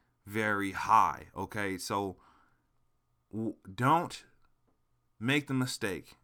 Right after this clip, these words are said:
and sell yourself short of putting too much into, uh, into too much emotion into someone not liking who you are, even if they don't know who you are. Because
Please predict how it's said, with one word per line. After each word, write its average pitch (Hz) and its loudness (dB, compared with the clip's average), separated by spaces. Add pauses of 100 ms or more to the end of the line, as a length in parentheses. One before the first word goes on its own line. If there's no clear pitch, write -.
and 101 -8
sell 123 0
yourself 120 -2
short 117 -2
of 92 -6
putting 110 -4
too 123 -4
much 120 -4
into, 107 -10 (120)
uh, 117 -2
into 156 0
too 190 -2
much 180 2
emotion 131 0 (280)
into 120 -2 (320)
someone 131 0
not 120 2
liking 113 2
who 117 -4
you 110 -2
are, 107 2
even 113 -4
if 98 -10
they 104 -6
don't 104 -6
know 107 -4
who 98 -12
you 98 -6
are. 104 -2
Because - -8